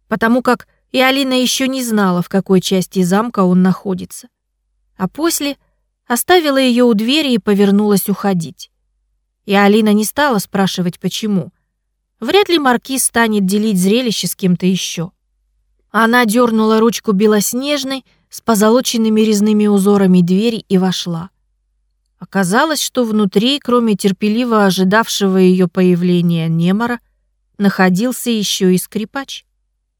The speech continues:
В первый миг лизнула по спине холодом. Ещё не хватало, чтобы и музыкант смотрел на неё. Достаточно будет одного пытливого взгляда маркиза. Но тому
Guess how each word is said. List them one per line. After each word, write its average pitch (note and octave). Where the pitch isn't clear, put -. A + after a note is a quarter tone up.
В -
первый B3
миг C4
лизнула A#3+
по G#3+
спине G#3+
холодом. F3
Ещё C4
не C#4
хватало, C4+
чтобы B3+
и C4
музыкант B3+
смотрел F#3+
на F#3
неё. F#3
Достаточно G#3+
будет G#3
одного G#3
пытливого A3
взгляда G#3
маркиза. G3
Но B3+
тому D#4+